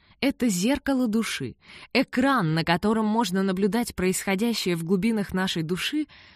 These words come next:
на уровне подсознания. Как заядлые техники-криминалисты,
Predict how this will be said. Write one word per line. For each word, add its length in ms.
на 180
уровне 380
подсознания. 920
Как 180
заядлые 640
техники-криминалисты, 1400